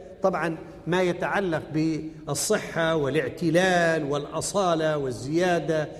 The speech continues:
والمجرد والمزيد، كل هذا يهتم به علم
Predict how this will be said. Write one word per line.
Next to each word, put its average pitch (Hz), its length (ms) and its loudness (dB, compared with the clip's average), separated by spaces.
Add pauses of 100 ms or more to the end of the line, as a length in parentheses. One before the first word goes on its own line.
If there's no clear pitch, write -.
(180)
والمجرد 160 920 4
والمزيد، 165 760 2 (220)
كل 196 200 4
هذا 175 340 0
يهتم 160 540 0
به 151 320 0
علم 170 360 2